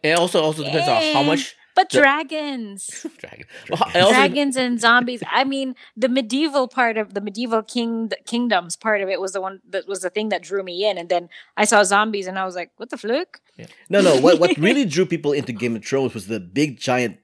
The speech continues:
Speaker 3: uh, plot twist at, towards the end of the first season of Game of Thrones that made people go, "Maybe we should watch this show for those kind of surprises."
Speaker 1: Yeah.
Speaker 3: And I,
Speaker 2: Yeah.
Speaker 3: and I'm not spoiling what that is for people who some, somehow haven't seen Game of Thrones yet.
Speaker 1: Yeah.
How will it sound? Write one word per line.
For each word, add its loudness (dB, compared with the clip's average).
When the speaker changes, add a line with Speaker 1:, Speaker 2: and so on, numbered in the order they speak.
Speaker 3:
uh, -4
plot -6
twist -8
at, -8
towards 4
the -4
end 0
of -8
the -8
first 0
season -2
of -8
Game -6
of -12
Thrones -8
that -4
made 0
people -4
go, 0
"Maybe 0
we 2
should -2
watch -4
this -8
show -6
for -8
those -4
kind -4
of -6
surprises." -12
Speaker 1:
Yeah. -14
Speaker 3:
And -18
I, -20
Speaker 2:
Yeah. 0
Speaker 3:
and -2
I'm -4
not -6
spoiling -4
what -6
that -6
is -8
for -10
people -10
who -8
some, -2
somehow 0
haven't 2
seen 2
Game 4
of 0
Thrones 4
yet. 2
Speaker 1:
Yeah. -8